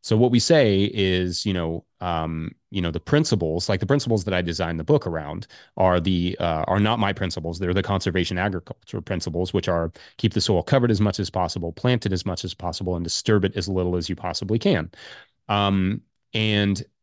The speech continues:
by keeping the soil covered and planted, you're kind of recapturing that,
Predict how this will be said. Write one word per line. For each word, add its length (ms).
by 460
keeping 480
the 160
soil 440
covered 500
and 120
planted, 640
you're 280
kind 220
of 120
recapturing 800
that, 320